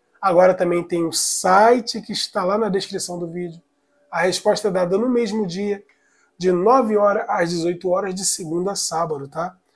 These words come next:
Lembrando a vocês, tá? Fazemos e desfazemos qualquer tipo de trabalhos espirituais,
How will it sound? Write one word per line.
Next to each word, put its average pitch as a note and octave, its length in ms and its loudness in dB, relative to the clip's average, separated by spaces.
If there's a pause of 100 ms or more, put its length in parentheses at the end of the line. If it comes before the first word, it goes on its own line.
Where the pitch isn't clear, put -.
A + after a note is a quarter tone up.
(400)
Lembrando B3 380 8
a - 20 8
vocês, G3 600 2
tá? E3+ 280 -8 (1120)
Fazemos F#3+ 600 4
e G3 40 2
desfazemos E3 540 -2
qualquer D#3+ 240 -4
tipo D#3 240 -8
de D#3 100 -10
trabalhos C3 460 -8
espirituais, B2+ 720 -12